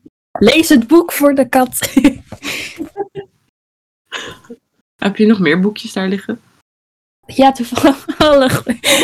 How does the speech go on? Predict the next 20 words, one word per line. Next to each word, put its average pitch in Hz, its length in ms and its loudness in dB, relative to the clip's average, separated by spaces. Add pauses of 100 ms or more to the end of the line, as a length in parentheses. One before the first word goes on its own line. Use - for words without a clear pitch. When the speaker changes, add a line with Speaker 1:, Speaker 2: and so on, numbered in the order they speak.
(160)
Speaker 1:
Ja. 202 320 -4 (320)
Er 240 160 2
is, 247 280 -6
ehm, 226 640 0 (1040)
een, 214 280 0
eh, 208 680 -2 (640)
boekserie 254 640 0
geschreven 226 480 0
door 214 400 2
Jonathan 220 500 0
Stroud. 214 680 -6 (140)
Hij 269 160 0
komt 320 260 4
ook 285 200 2
wel 277 120 4
eens 277 120 2
naar 240 160 4
Nederland, 214 580 2
maar 214 140 0
toevallig 226 440 0